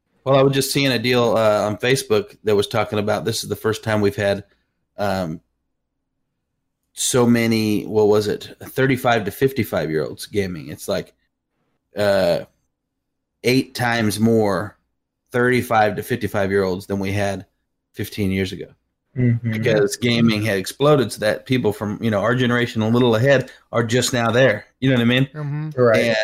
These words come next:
Speaker 1: And, and so it's new for us to see older adults, you know, even older than us that are gaming and have their kids that are, like, seventeen that game, and they gamed, and that's just a whole new thing. So it's a different kind of market.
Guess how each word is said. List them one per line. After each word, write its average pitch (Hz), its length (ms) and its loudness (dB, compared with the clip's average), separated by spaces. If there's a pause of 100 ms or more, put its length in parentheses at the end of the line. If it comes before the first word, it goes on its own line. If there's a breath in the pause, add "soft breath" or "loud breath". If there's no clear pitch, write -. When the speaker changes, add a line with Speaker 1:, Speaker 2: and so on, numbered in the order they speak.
(140)
Speaker 1:
And, 101 160 -14
and 107 220 -4
so 113 160 2
it's 104 180 -2
new 127 260 4
for 120 180 0
us 107 140 0
to - 80 -10
see 135 540 2 (600)
older 127 760 4 (100)
adults, 113 800 2
you 113 80 2
know, 107 140 2
even 117 260 2
older 120 300 4
than 107 140 0
us 117 480 0
that 107 120 -2
are 104 80 -2
gaming 117 480 0
and 107 80 -2
have 98 140 -2
their 101 100 -2
kids 120 440 0
that 107 120 -2
are, 101 60 -2
like, 98 200 0 (560)
seventeen 123 720 2
that 98 140 -2
game, 98 340 -2 (420)
and 101 120 -4
they 135 140 4
gamed, 110 580 -2
and 101 460 0
that's 113 180 -2
just 131 200 -2
a 107 80 -2
whole 120 200 2
new 117 180 2
thing. 127 360 -2
So 113 100 -2
it's 107 120 -2
a 120 40 -4
different 131 240 -2
kind 123 140 -2
of 110 60 -2
market. 156 360 -4